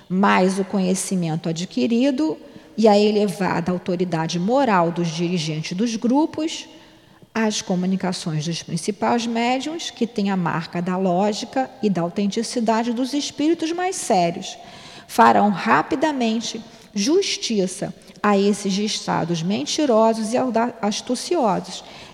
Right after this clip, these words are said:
emanados de uma turba de espíritos mistificadores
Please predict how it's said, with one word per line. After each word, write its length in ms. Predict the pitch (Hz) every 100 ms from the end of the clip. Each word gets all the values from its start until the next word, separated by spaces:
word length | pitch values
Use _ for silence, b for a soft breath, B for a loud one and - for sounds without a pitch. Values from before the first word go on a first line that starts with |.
| -
emanados 680 | 269 294 285 233 202 190 175
de 120 | 202
uma 160 | 214
turba 560 | 208 - 269 302 294 285
de 140 | 247
espíritos 680 | 277 - - 220 202 202 180
mistificadores 1300 | 185 226 311 - 311 277 - 269 202 196 196 208